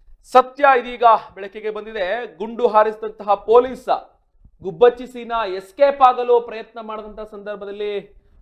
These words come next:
ಗುಂಡು ಹಾರಿಸಿ ಆತನನ್ನ ಇದೀಗ ಬಂಧಿಸಲಾಗಿದೆ. ಎಸ್, ಆ ದೃಶ್ಯಾವಳಿಗಳಲ್ಲಿ ನೋಡ್ಬೋದು, ಕೊಲೆಯಾದಂತಹ ಮಾಜಿ ರೌಡಿ ಶೀಟರ್ ವೆಂಕಟೇಶ್ ಅಲಿಯಾಸ್ ಮುಸರಿ ವೆಂಕಿಯ ಒಂದು ಚಿತ್ರವನ್ನ ನೋಡ್ತಾ ಇದ್ದೀರಾ.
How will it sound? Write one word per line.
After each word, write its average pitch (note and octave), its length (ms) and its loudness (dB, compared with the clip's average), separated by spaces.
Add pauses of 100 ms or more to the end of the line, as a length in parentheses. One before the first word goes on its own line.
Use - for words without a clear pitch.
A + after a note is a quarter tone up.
(160)
ಗುಂಡು B3 320 0
ಹಾರಿಸಿ G#3+ 420 2
ಆತನನ್ನ F#3+ 480 -4 (240)
ಇದೀಗ F3 260 -14 (1300)
ಬಂಧಿಸಲಾಗಿದೆ. G3+ 1000 -4 (160)
ಎಸ್, F#3 260 -6
ಆ F3 240 8
ದೃಶ್ಯಾವಳಿಗಳಲ್ಲಿ F3 800 -10
ನೋಡ್ಬೋದು, F3 760 -10
ಕೊಲೆಯಾದಂತಹ E3+ 680 -6 (540)
ಮಾಜಿ E3 300 -6
ರೌಡಿ F3 260 -6
ಶೀಟರ್ F3+ 800 -6 (680)
ವೆಂಕಟೇಶ್ A3 640 2 (580)
ಅಲಿಯಾಸ್ F3+ 760 0
ಮುಸರಿ A#3 400 -8
ವೆಂಕಿಯ G3+ 420 -6
ಒಂದು F3+ 600 -8
ಚಿತ್ರವನ್ನ E3+ 460 -16
ನೋಡ್ತಾ E3 400 -12
ಇದ್ದೀರಾ. D#3+ 640 -4